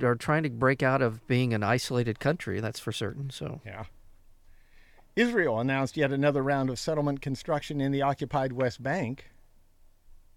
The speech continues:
Speaker 2: This isn't good.
Speaker 1: No.
Speaker 2: They wanna do it, they don't wanna do it, they do it, and, and right in the middle of the peace talks.
Speaker 1: Yeah.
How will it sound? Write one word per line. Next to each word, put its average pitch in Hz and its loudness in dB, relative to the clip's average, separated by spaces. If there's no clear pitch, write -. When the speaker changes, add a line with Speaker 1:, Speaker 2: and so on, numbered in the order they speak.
Speaker 2:
This 240 -2
isn't 117 -2
good. 110 -8
Speaker 1:
No. 123 -4
Speaker 2:
They 143 -2
wanna 143 4
do 135 0
it, 139 -2
they 139 -2
don't 123 0
wanna 120 -2
do 120 -2
it, 120 -2
they 135 -8
do 123 -2
it, 127 -2
and, 131 -2
and 143 0
right 170 4
in 175 -6
the 147 0
middle 147 0
of 123 0
the 110 -12
peace 180 -6
talks. 104 -6
Speaker 1:
Yeah. 156 -2